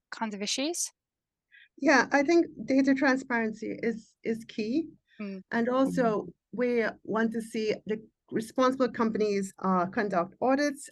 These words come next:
Speaker 2: and really have external audits,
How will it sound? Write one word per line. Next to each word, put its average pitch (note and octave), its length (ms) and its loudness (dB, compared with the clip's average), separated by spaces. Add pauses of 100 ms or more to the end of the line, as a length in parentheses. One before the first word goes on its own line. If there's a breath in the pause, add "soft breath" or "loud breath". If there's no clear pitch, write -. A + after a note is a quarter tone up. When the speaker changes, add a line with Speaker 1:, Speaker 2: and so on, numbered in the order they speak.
(100)
Speaker 2:
and F#3+ 440 0 (480 loud breath)
really A#3+ 260 2
have G#3+ 320 -2 (140)
external A3+ 640 2
audits, E3+ 580 -8